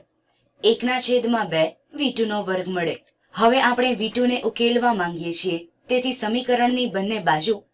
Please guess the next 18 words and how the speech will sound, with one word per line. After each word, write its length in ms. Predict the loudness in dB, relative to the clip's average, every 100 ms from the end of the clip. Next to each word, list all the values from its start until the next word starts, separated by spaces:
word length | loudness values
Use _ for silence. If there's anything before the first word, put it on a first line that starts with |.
| _ -4
બે 180 | 2 2
વડે 240 | 2 0 -2 -6 -8
ગુણાકાર 500 | -2 0 0 0 0
કરીએ, 300 | -2 -4 -4 -6 _ _ _ _ _ _ _ _ _ _ _ _ _ _ _ _ _ _ -2
માટે 260 | 0 2 2
સો 240 | 2 2 4 4 2 -10 _ _ _ _ _ _ _ _ -4
એમ 200 | 0 2 2
નો 120 | 0 0
વર્ગ 260 | -2 -4 -10 _ _ _ _ _ _ _ _
ભાગ્યા 560 | 0 2 4 4 4 4 4
એસ 120 | 4
નો 120 | 2 0
વર્ગ 260 | 0 -4 -4 _ _ _ _ _ -12
બરાબર 460 | -4 -2 -2 -4 -6 _ _ _ _ _ _ _ -14
વી 220 | -4 -2
ટુ 120 | 0 -2
નો 140 | -2
વર્ગ. 280 | -2 -4 -6